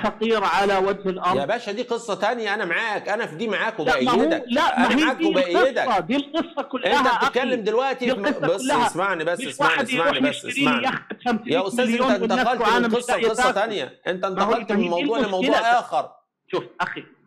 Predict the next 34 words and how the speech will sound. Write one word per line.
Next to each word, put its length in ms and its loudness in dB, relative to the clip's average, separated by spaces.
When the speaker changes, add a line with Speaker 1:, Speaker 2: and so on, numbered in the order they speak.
Speaker 1:
أخي، 260 -8
آه، 340 0
Speaker 2:
شكرًا 180 2
Speaker 1:
معاوية 280 0
Speaker 2:
يا 60 -6
أخي، 140 -16
شكرًا، 280 -14
شكرًا. 280 -14
انت 180 -4
عايز 220 -4
تفرض 320 -6
رأيك، 360 -6
انت 140 -6
مش 160 -4
جاي 180 -2
بتناقش، 560 -8
انت 140 -8
جاي 220 -4
تفرض 380 -8
رأيك. 260 -6
والمشكلة 460 -4
ان 100 -2
انت 160 -4
بتقرأ 360 -4
القرآن 380 -6
غلط 540 -6
وبتفسره 880 -4
غلط. 300 -2
دولة 380 -2
ايه 240 -4
يا 60 -2
باشا؟ 280 -6
اسمها 260 -2
دولة. 460 -2